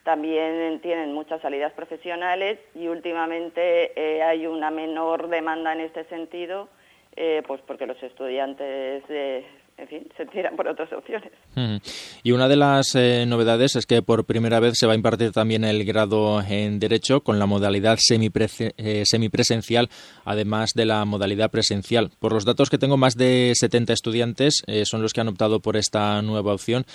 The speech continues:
Speaker 2: que ha tenido una buena aceptación.
Speaker 1: Sí,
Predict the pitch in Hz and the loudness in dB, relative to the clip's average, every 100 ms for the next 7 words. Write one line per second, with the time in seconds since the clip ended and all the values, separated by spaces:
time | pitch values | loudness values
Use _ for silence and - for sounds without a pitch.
0 | - - - 110 117 117 117 117 110 110 | -20 -20 -4 0 2 2 2 2 2 0
1 | 104 113 110 104 104 - - 117 127 - | 0 0 0 -2 -2 -2 -2 -2 -4 -12
2 | _ _ - 202 190 | _ _ -2 0 0